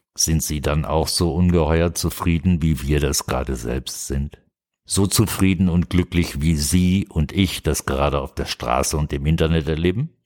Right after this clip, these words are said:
Wenn das also alles so ist, wenn das nicht funktioniert, was dann? Was muss getan werden, um diesen Planeten nicht sehenden Auges zu vernichten?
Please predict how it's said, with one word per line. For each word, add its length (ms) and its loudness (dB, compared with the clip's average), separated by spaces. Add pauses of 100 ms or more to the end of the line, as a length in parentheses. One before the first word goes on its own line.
(800)
Wenn 280 2
das 240 2
also 360 0
alles 280 0
so 120 -4
ist, 440 -4 (800)
wenn 240 2
das 200 2
nicht 180 0
funktioniert, 840 -4 (1000)
was 240 -6
dann? 440 -4 (800)
Was 240 0
muss 220 2
getan 460 2
werden, 360 2
um 140 4
diesen 360 0
Planeten 600 2
nicht 280 -2
sehenden 600 2
Auges 460 -2
zu 100 -6
vernichten? 640 -2